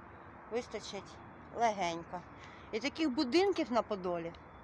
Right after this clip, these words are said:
ну, не скажу, щоб кожен другий, але кожен третій, мабуть, у цій частині. І це дуже небезпечно. Хоча це Київ,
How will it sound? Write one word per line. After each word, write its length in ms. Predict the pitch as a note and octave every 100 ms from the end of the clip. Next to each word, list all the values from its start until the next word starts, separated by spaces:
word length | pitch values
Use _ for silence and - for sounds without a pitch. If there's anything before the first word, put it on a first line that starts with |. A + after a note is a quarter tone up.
| - - - - - - - - - - - -
ну, 180 | D4 D#4
не 160 | D4+ C#4+
скажу, 340 | - D4+ D#4
щоб 160 | D#4 -
кожен 340 | - A#3+ D4 C4
другий, 360 | D#4 F4 A#3
але 240 | A3 A#3 A#3
кожен 360 | B3 A3 A3+
третій, 440 | - G#3+ F#3+ G3+ E3+
мабуть, 360 | E3 D#3+ E3+ - -
у 120 | G3+
цій 220 | - G#3
частині. 600 | - F#3 - F#3+ E3 E3+ - - - - - - - - - - - - - - - - - - - - - - - - - - - -
І 100 | G#3+
це 140 | B3+
дуже 420 | G#3+ G3 C#4 G#3
небезпечно. 800 | G3 F3 F3+ - E3 D#3+ - F3 D#3+ - - - - - - - - - - -
Хоча 220 | - C4+
це 120 | -
Київ, 360 | - B3+ A3+